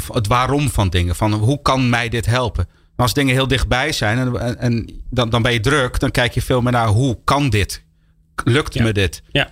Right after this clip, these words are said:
Speaker 1: Dus je gaat een, die abstractie is goed om, eh, om, om, om iets te willen. En bij inertia is eigenlijk de crux dat je met verschillende technieken, eh, het ja van mensen in, in gedrag, eh, laat uitmonden. En da-, daar zijn gewoon, ja, daar heb je commitment technieken voor nodig. Dus je, je moet eigenlijk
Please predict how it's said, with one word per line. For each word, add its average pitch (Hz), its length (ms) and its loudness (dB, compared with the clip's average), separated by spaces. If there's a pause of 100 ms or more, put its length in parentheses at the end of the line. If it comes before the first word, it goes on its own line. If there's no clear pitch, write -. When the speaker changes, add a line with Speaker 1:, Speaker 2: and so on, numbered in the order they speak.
Speaker 1:
Dus 120 140 0
je 139 100 0
gaat 135 260 -2
een, 131 240 -2 (300)
die 139 240 -2
abstractie 151 400 0
is 120 80 2
goed - 220 -2
om, 120 220 0
eh, 120 280 2
om, 123 120 -2
om, 127 160 -4
om 135 200 -2
iets 139 200 0
te 127 100 0
willen. 113 260 2 (440)
En 143 120 2
bij 151 200 0
inertia 139 400 0
is 127 140 0
eigenlijk 131 320 0
de - 80 -6
crux 139 340 0
dat 117 180 0
je 123 320 2
met 131 140 -2
verschillende 123 440 0
technieken, 117 600 0 (440)
eh, 110 140 2 (180)
het 113 160 2
ja 135 280 2
van 123 200 -2
mensen 113 420 0
in, 120 220 -2
in 120 160 0
gedrag, 120 580 0
eh, 117 220 0
laat 117 240 0
uitmonden. 107 580 2
En 107 100 0
da-, 117 140 0
daar 123 160 0
zijn 123 200 0
gewoon, 120 200 0
ja, 117 180 0
daar 120 260 0
heb 117 160 -2
je 113 160 0 (340)
commitment 127 420 2
technieken 120 420 0
voor 113 120 -2
nodig. 104 300 -2
Dus 117 140 0
je, 165 140 -2
je 139 80 4
moet 156 140 2
eigenlijk 147 420 -4